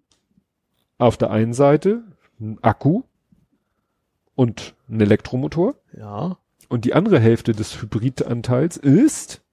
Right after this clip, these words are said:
Speaker 2: Wasserstoff?
Speaker 1: Richtig.
Speaker 2: Ah. Ja gut, also hätte, hätte ich nicht drauf gekommen, weil du es bewusst betont hast, dass es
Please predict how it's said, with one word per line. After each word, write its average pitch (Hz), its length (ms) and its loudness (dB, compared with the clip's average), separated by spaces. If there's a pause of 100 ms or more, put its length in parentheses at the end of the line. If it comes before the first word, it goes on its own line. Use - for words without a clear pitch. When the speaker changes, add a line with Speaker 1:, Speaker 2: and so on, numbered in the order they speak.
(120)
Speaker 2:
Wasserstoff? - 760 -8 (100)
Speaker 1:
Richtig. - 400 -6 (260)
Speaker 2:
Ah. 165 220 -6 (760)
Ja 143 100 0
gut, 147 100 4
also 110 240 2 (240)
hätte, 131 240 -2
hätte - 280 -8
ich 139 120 -4
nicht 175 120 -4
drauf 175 140 -2
gekommen, 151 220 0
weil 147 80 6
du 143 140 4
es 135 180 2
bewusst 131 420 -2
betont 160 480 -4
hast, 113 160 -4
dass 104 100 -8
es 101 100 -12